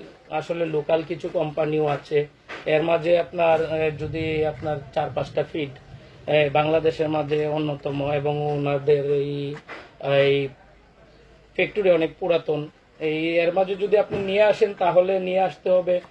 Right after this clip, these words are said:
আহ, অবশ্যই, অবশ্যই নিয়ে আসতে হবে আপনার কাজী farms।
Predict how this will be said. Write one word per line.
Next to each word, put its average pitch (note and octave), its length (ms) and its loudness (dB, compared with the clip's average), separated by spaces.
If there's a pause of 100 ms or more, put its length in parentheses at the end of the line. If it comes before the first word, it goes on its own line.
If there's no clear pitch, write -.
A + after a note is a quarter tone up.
(380)
আহ, D#3+ 380 0
অবশ্যই, G#3+ 460 4 (520)
অবশ্যই G#3 420 -2
নিয়ে A3 180 2
আসতে G3 280 2
হবে G3 240 2
আপনার F#3+ 420 -2
কাজী F3 420 0 (380)
farms। D#3+ 340 0